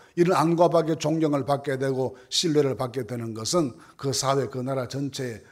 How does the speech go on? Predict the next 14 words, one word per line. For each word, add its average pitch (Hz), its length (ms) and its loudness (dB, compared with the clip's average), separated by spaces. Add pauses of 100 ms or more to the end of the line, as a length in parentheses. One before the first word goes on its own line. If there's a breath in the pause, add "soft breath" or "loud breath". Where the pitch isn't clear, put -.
(100 soft breath)
큰 131 180 -8
희망이 139 400 -2
아닐 107 260 -10
수가 101 440 -14 (180 soft breath)
없었습니다. 98 640 -14 (1400 soft breath)
어쩌면 202 440 4
교회는 170 760 6
이런 165 300 2
엘리사의 175 680 4
자리에 151 300 2
우리 135 220 0
모두가 127 420 -4
서야 110 380 -8
합니다. 90 360 -18